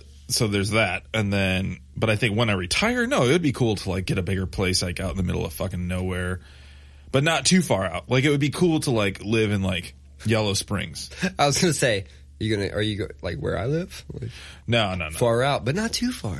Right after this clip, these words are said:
Speaker 2: out.
Speaker 1: Well, no, yeah, y-, you're actually a good distance. Like, to me, that, like, kind of, you know, ten miles or so past the Outer Belt,
Speaker 2: Yeah.
Speaker 1: right? That's where you're
Speaker 2: Yeah.
Speaker 1: at, about eight,
Speaker 2: Yeah.
Speaker 1: ten miles. Uh, uh, like, to me, that's a good sweet spot. You have it out on the west side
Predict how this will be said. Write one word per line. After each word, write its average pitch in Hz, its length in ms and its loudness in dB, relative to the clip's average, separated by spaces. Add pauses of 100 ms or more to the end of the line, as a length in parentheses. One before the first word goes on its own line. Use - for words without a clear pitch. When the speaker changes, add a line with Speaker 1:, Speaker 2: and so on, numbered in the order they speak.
Speaker 2:
out. - 120 -8
Speaker 1:
Well, 180 160 2
no, 202 140 2
yeah, 113 200 0
y-, 113 300 -2
you're 160 220 6
actually 208 260 4
a 165 80 4
good 147 220 4
distance. 117 440 -2
Like, 117 200 2
to 127 80 0
me, 139 180 4
that, 117 280 2
like, 107 160 2
kind 113 180 2
of, 101 140 0 (800)
you 110 80 -2
know, 95 160 -2
ten 120 320 0
miles 107 420 2
or 104 80 2
so 101 240 2
past 107 440 0
the 98 100 -4
Outer 98 200 0
Belt, 117 260 0
Speaker 2:
Yeah. 117 200 0
Speaker 1:
right? 113 200 2
That's 113 180 0
where 113 100 2
you're 104 140 2
Speaker 2:
Yeah. 101 80 4
Speaker 1:
at, 104 40 0
about 98 260 -2
eight, 147 60 2
Speaker 2:
Yeah. 151 80 2
Speaker 1:
ten 117 200 0
miles. 107 280 2 (480)
Uh, 104 440 2 (100)
uh, 98 340 0 (120)
like, 127 200 2
to 143 80 0
me, 185 100 4
that's 151 200 2
a 120 40 4
good 107 260 2
sweet 113 260 0
spot. 120 320 0
You 110 120 2
have 104 80 2
it 101 80 0
out 101 220 0
on 101 100 0
the 98 60 2
west 110 260 2
side 110 340 2